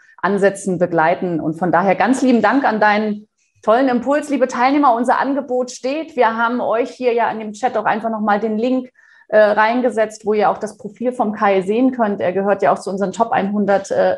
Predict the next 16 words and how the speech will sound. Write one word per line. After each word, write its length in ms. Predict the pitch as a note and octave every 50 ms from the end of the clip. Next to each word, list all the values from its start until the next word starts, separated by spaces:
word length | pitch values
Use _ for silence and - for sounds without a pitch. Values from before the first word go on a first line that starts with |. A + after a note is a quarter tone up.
| -
Speakern. 540 | - - - - C4+ C#4 C#4 - C4 A3 G#3
Das 160 | F#3 G3 G3
heißt, 200 | - G3+ G3+ G3+ -
ihr 60 | -
könnt 200 | - A3+ G#3+ A3+
ihn 140 | A#3 - -
auch 180 | - - -
gerne, 360 | - G3+ G3 A3 A#3 A#3 G#3 G3
wenn 120 | G3 G3+
ihr 80 | G3+ F#3+
in 80 | F#3+
einem 260 | E3+ - E3+ F#3+ G3
Verband 460 | G3+ G#3 G#3+ G#3+ - E3+ F#3+ A#3 B3 B3
seid, 320 | - G3+ G3 G3 G3+ G3
gerne 340 | - F#3+ F3+ G3 G#3 F#3 -
auch 280 | - F3+ F#3+ F#3 -